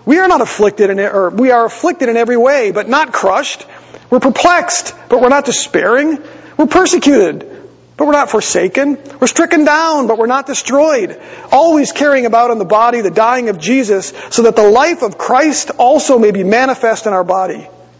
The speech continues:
For we who live are constantly being delivered over to death for Jesus' sake, so that the life of Jesus also may be manifest in our mortal flesh.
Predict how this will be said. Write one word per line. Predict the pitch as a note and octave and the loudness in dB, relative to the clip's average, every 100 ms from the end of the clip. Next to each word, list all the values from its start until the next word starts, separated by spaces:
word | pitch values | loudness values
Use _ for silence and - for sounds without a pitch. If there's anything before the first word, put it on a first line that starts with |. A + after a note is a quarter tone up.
| _ _ _ - - - | _ _ _ -20 -20 0
For | F#3+ | 2
we | A3+ D4+ | 4 4
who | A#3 G#3+ | 2 2
live | G#3 C#4 A3+ | 2 2 -2
are | F#3 | -6
constantly | - A#3 D4 - A#3 G#3+ | -4 -2 -2 -2 -2 -2
being | F#3+ G#3 | 0 0
delivered | F#3+ F#3 A3+ B3+ | 0 2 2 2
over | A3+ A3+ G#3+ | 0 0 -2
to | F3+ | -2
death | G#3 A#3 - | 0 -2 -2
for | G3 | -6
Jesus' | C#3+ G#3 B3+ C4 | -2 -2 0 -2
sake, | - - G#3+ F#3+ - - - - | -2 0 0 -2 -6 -16 -18 -2
so | - | 2
that | G#3+ G#3+ | 2 4
the | |
life | G3+ G3 B3 D#4+ - | 4 4 2 0 -4
of | C4 | -6
Jesus | F#3+ C#4 B3+ G#3 | -2 0 0 -2
also | - A3+ C4 C4+ C4 | 0 0 2 0 0
may | A3+ | 0
be | G#3 | -2
manifest | F#3 G#3+ C4 C#4 B3 A#3 - | -2 0 0 -2 -2 -4 -4
in | G3+ | -4
our | F#3+ | -2
mortal | F3+ G3 B3 C4+ | -2 0 0 0
flesh. | - - B3 G3 - | -2 0 2 0 -4